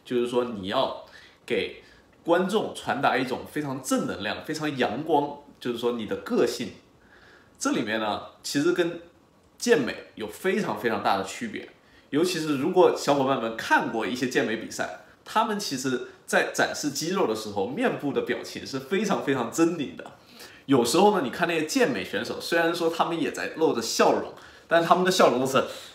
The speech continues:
<laughs> 这样笑。我个人觉得实在没有什么亲和力。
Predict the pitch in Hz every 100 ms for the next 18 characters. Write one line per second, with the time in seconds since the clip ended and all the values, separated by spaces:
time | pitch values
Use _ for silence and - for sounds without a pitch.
0 | - - - - - - - - - 147
1 | 151 165 - - - - - - 151 113
2 | - - - - - - - - - 156
3 | 165 139 - - 208 143 139 123 120 -
4 | - - - 139 165 190 131 143 156 110
5 | - 170 160 123 101 127